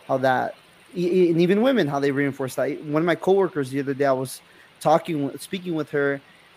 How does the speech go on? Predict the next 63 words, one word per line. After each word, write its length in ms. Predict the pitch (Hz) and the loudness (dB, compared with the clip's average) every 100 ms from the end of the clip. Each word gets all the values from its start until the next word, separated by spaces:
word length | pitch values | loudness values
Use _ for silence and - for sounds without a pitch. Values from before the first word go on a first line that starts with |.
| - | -2
and, 320 | 151 151 143 | 2 4 4
uh, 200 | 139 127 | 2 2
you 100 | 151 | 0
know, 100 | 160 | 0
she 140 | 147 175 | 0 -2
was 100 | 170 | -2
telling 300 | 180 165 156 | -2 -2 -2
me 120 | 156 | -2
about, 320 | 147 135 135 131 | -2 0 0 0
like, 220 | 139 - | -2 -4
this 240 | 139 - | -8 -4
little 180 | 147 139 | 0 0
romance 360 | 131 131 131 131 | 0 -4 -4 -6
she 100 | - | -10
was 100 | 135 | -6
having, 280 | 131 127 131 | -4 -4 -6
and 100 | 135 | -8
she's 200 | - 143 | -6 -4
like, 140 | 139 - _ _ - | -4 -6 _ _ -4
"Santiago, 400 | 170 170 180 143 | -2 2 2 2
let 140 | 170 | 0
me 80 | 196 | -2
tell 160 | 185 151 | -4 -4
you 60 | |
something. 340 | 131 120 117 127 | -4 -12 -10 -2
I 60 | |
know 140 | 175 202 | 0 0
this 220 | 190 - | -2 -6
is 100 | 127 | -8
wrong 220 | 139 135 | -6 -6
for 120 | 135 | -8
me 120 | 131 | -10
to 60 | 120 | -10
say, 380 | - 135 117 113 _ _ - - - | -8 -4 -4 -6 _ _ -20 -20 -8
but 280 | 135 175 165 - _ - | 4 4 4 -4 _ -2
what 140 | 190 | 2
I 40 | 202 | 2
look 200 | 196 190 | 2 -2
for 180 | 196 | -2
in 80 | 180 | 0
a 40 | 156 | 0
man 380 | 170 165 143 | 2 2 0
is 180 | - 147 | -4 0
I 120 | 151 | 2
want 260 | 156 180 175 | 4 2 0
them 120 | 160 | -2
to 80 | 139 | -2
fill 260 | - 180 156 | 2 2 2
those 240 | 139 120 | 0 -2
gender 320 | - 208 185 | 2 4 4
roles. 420 | 127 117 - 151 - | 0 -4 -12 -10 -4
Like, 180 | 147 - - 156 | -4 -6 -4 2
I 80 | |
wanna 320 | 170 185 185 160 | 4 4 0 -2
feel 240 | - 175 | -2 -4
protected. 720 | - - - 220 - 143 117 _ _ | -4 -12 -4 -6 -4 -6 -6 _ _
I 100 | 160 170 | 2 2
wanna 280 | 170 170 165 | 2 0 -2
feel 220 | 175 160 - | -4 -4 -4
X, 200 | 196 - | -6 -4
Y, 120 | 202 | -2
and 140 | 196 170 | -2 -2
Z." 240 | 202 135 | -4 -6